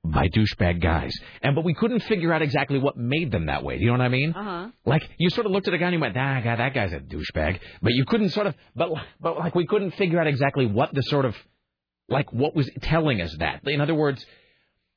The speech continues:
Speaker 1: y-, you, we looked at them and we immediately, we, we, you know, we scanned them up and down like the T one thousand, and we went,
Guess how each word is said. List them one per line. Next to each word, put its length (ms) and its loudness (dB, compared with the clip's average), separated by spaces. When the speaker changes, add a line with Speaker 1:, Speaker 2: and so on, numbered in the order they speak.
Speaker 1:
y-, 260 -2
you, 340 2
we 160 4
looked 240 0
at 80 -2
them 200 2
and 160 0
we 140 2
immediately, 460 0
we, 100 -2
we, 80 0
you 60 4
know, 80 4
we 120 0
scanned 460 -2
them 80 0
up 140 0
and 100 0
down 220 0
like 120 -2
the 80 -6
T 160 0
one 160 2
thousand, 440 0
and 580 -2
we 60 2
went, 200 0